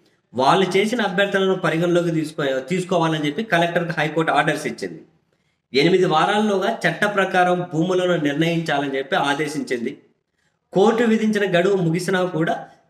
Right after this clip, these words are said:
చర్యలు తీసుకోలేదు కలెక్టర్. కలెక్టరు ప్లస్ ఆముదాల వలస తహసీల్దార్ పద్మావతిలపై, వీళ్ళిద్దరిపైన మళ్ళీ పిటిషనర్లు కోర్టు ధిక్కారణ పిటిషన్ దాఖలు చేశారు.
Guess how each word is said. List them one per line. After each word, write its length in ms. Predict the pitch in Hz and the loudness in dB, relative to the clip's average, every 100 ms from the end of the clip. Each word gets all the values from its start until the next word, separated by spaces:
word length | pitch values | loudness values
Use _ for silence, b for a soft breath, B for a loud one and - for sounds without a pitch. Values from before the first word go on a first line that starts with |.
| - | 0
చర్యలు 260 | 202 220 196 | 2 4 4
తీసుకోలేదు 400 | 160 165 147 127 | 0 0 0 0
కలెక్టర్. 440 | 127 127 - 95 - _ _ _ _ _ _ _ _ _ | 0 -2 -4 -8 -8 _ _ _ _ _ _ _ _ _
కలెక్టరు 380 | 170 185 202 220 | 2 4 2 0
ప్లస్ 220 | 240 220 | 2 2
ఆముదాల 400 | 185 180 190 180 | 2 2 2 2
వలస 300 | 175 165 160 | 2 0 -2
తహసీల్దార్ 500 | 156 160 160 156 143 - | 0 0 0 0 0 0
పద్మావతిలపై, 760 | 139 147 147 135 117 104 101 87 - _ _ _ | -2 0 0 0 -2 -4 -4 -8 -10 _ _ _
వీళ్ళిద్దరిపైన 720 | 147 170 156 196 214 214 208 | 2 4 2 0 0 0 0
మళ్ళీ 300 | 220 190 202 | 0 0 0
పిటిషనర్లు 640 | 214 190 185 202 190 185 180 | 0 0 0 0 0 -2 -2
కోర్టు 320 | - 196 196 | 0 0 0
ధిక్కారణ 480 | 180 175 175 170 165 | -2 0 2 2 0
పిటిషన్ 440 | 165 151 147 202 | -2 -2 -4 -2
దాఖలు 380 | 160 147 147 123 | 0 0 0 -2
చేశారు. 400 | 113 98 - | -2 -4 -8